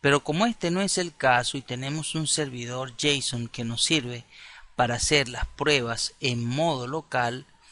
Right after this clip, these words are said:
vamos a trabajar con él en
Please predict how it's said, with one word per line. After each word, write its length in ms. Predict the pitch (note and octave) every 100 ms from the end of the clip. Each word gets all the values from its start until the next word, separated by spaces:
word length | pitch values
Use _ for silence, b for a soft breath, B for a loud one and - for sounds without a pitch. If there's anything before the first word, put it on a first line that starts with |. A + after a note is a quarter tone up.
| B B B
vamos 500 | A#2+ A#2 C#3 D3+ D#3
a 80 | D#3
trabajar 560 | - C#3 C3+ B2 C3 -
con 200 | C#3+ C#3
él 280 | B2 A#2 B2 _ b b b _ _ _ _ _ _ _ _ _
en 420 | C#3+ D3 D#3+ D#3+